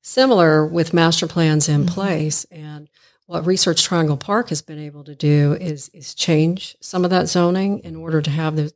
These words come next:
Speaker 1: the amenity space. One really exciting place that we visited was the Box Yard.
Speaker 2: Yeah.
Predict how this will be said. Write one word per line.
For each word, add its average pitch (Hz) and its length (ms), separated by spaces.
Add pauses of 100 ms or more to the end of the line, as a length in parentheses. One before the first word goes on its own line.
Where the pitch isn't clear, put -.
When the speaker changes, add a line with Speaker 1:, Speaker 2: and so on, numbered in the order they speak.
Speaker 1:
the 151 120
amenity 151 460
space. 165 420
One 185 380 (560)
really 202 320
exciting 175 420
place 170 280
that 175 160
we 156 400 (140)
visited 165 400
was 156 180
the 156 80
Box 151 340
Yard. 170 300
Speaker 2:
Yeah. 285 280